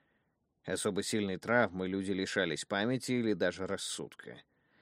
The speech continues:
Но мой орден в этом вам не сможет помочь.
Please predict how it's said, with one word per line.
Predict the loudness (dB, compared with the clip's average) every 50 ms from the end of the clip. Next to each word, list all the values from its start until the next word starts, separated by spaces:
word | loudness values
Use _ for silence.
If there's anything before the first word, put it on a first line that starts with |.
| _ _ -4
Но | -2 0 2
мой | 2 2 2 2 2
орден | 2 2 2 2 2 2 2 4 4 6
в | 4
этом | 4 4 2 0 0 2
вам | 0 0 0 0 -2 -6 -8 -8
не | -4 0 0 0
сможет | 0 0 0 2 2 2 0 -2 -4 -10 _
помочь. | -12 -16 -14 -14 -14 -18 -16 -16 -18 -18 -20